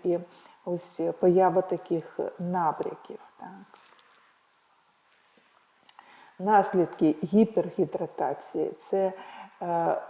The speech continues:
гіперволемія, збільшення об'єму циркулюючої крові, це гемоліз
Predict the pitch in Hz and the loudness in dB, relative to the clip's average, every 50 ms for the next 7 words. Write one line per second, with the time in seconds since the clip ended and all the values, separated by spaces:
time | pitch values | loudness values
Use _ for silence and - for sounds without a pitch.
0 | - - 165 - 208 220 220 220 - 226 226 - - - 180 165 202 202 202 202 | -10 -8 -2 2 2 2 4 4 4 4 4 2 -2 -6 -4 0 2 4 4 4
1 | 208 202 196 185 180 170 160 160 156 175 180 196 220 233 - - _ _ _ _ | 4 4 4 2 0 0 -2 -4 -4 -4 -6 -6 -8 -10 -12 -18 _ _ _ _
2 | _ _ _ _ _ _ - 202 160 - 180 226 240 226 214 - - 208 196 190 | _ _ _ _ _ _ -16 -16 -8 0 2 4 4 4 2 0 2 2 2 2
3 | 185 185 180 - - 208 202 196 170 156 180 208 202 196 196 202 208 202 - 214 | 2 -2 -2 2 8 10 12 12 10 8 2 0 0 0 0 -2 -4 0 0 0
4 | 202 208 - 220 208 196 202 202 202 196 202 - 208 202 196 202 - 208 202 196 | 0 2 2 2 4 6 6 6 6 4 4 4 4 4 4 4 2 0 2 2
5 | 196 196 208 196 208 214 - - - - - - - _ - - 226 226 214 - | 2 2 0 -2 -4 -6 -12 -20 -20 -20 -20 -20 -20 _ 6 8 10 10 10 8
6 | - 202 175 214 233 240 233 240 247 240 214 190 180 175 170 170 - - | 4 4 8 10 10 12 12 12 12 12 10 10 10 8 6 4 0 -8